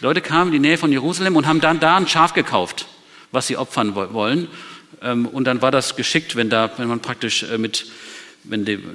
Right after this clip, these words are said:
sag ich mal, Tempel-, Tempelpersonal mit einem bestimmten Hirten kooperiert haben,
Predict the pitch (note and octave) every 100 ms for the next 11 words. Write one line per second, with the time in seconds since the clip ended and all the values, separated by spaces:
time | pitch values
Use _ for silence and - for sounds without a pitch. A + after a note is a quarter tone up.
0 | F2+ - - B1+ D2+ - - A2 A#2+ B2
1 | G#2 - D3 C#3+ C3+ A#2 D3 C#3 C3 C3
2 | A#2 A2 B2 C#3 - - A#2 A2+ A2 A2
3 | G#2+ - - C3+ A#2+ G#2 D3 C3+ - B2+
4 | A2+ A2+ A#2 D3 - G#2 A2+ D#3+